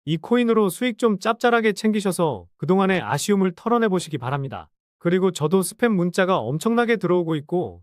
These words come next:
다른 영업자가 아닌지 확인하기 위해 댓글로도 핸드폰 뒤 네 자리 남겨주시면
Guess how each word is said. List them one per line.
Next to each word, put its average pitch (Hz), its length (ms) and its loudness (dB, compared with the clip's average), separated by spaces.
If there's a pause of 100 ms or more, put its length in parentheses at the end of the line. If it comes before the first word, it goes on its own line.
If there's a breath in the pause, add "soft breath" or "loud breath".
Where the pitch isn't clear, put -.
다른 165 320 0
영업자가 196 540 0
아닌지 175 380 0
확인하기 220 540 0
위해 170 420 -2 (120)
댓글로도 175 520 0
핸드폰 240 420 -2
뒤 214 200 0
네 131 140 -2
자리 190 200 2
남겨주시면 151 800 -4